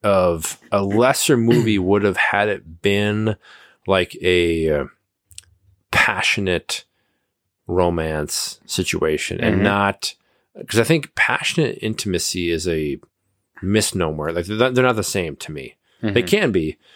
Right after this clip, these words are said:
Speaker 1: but this, I think, shows a level of intimacy where these people connect and they slowly build a connection.
Speaker 2: Right.
Speaker 1: And then they're having fun, they're going out in the town,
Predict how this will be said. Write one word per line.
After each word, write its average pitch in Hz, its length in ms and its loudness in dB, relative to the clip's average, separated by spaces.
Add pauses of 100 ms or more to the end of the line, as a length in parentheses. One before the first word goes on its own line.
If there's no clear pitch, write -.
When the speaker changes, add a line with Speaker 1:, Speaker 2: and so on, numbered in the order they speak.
(180)
Speaker 1:
but 98 160 0
this, 151 300 2
I 110 60 2
think, 101 260 0
shows 98 260 2
a 90 60 -2
level 87 320 -2
of 80 140 -14
intimacy 98 680 -2
where 85 200 -2
these 101 200 0
people 101 420 0
connect 113 520 -4 (380)
and 101 80 0
they 95 60 4
slowly 123 880 2
build 120 300 2
a 110 40 2
connection. 78 720 -6 (320)
Speaker 2:
Right. 98 240 0
Speaker 1:
And 101 220 2
then 107 320 0 (200)
they're 90 120 -2
having 85 260 -6
fun, 127 540 0 (120)
they're 82 100 -6
going 85 220 -4
out 104 120 2
in 101 60 0
the 92 60 0
town, 107 540 0